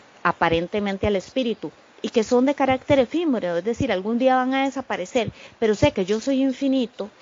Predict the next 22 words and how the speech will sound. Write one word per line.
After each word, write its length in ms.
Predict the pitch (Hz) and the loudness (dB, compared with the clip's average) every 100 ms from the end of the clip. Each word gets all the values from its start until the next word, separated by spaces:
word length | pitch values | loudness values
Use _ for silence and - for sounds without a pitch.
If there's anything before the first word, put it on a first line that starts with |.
| - | -10
y 100 | - | -8
que 100 | 202 | -4
esta 200 | 214 - | -4 -4
parte 260 | 226 240 - | 0 0 0
infinita 500 | 247 262 254 233 165 | 0 2 2 0 -4
está 340 | 165 - 185 - | -10 -4 -4 -4
anclada 580 | 170 156 214 196 180 - | -12 -4 -2 0 -2 -4
en 200 | 226 233 | -2 -2
mi 120 | 196 | -4
ser, 260 | - 190 170 - - - - - - | -2 -2 -2 -6 -16 -20 -20 -14 -8
y 100 | 202 | -4
que 160 | 196 | -4
cuando 280 | - 185 175 | 0 0 0
yo 160 | 170 196 | 2 4
deje 260 | 240 240 | 4 2
este 200 | 180 190 | -4 -8
cuerpo 320 | 208 214 262 | -6 -4 -4
físico, 400 | 254 247 302 - - | -4 -4 -4 -6 -4
pues 160 | 196 | -6
este 220 | - - | -6 -8
espíritu 520 | 220 - 220 226 269 269 - - - | -8 -4 -2 -2 -4 -6 -8 -20 -8
trascenderá, 800 | - 196 - 196 180 180 170 185 | 0 2 4 2 2 2 2 0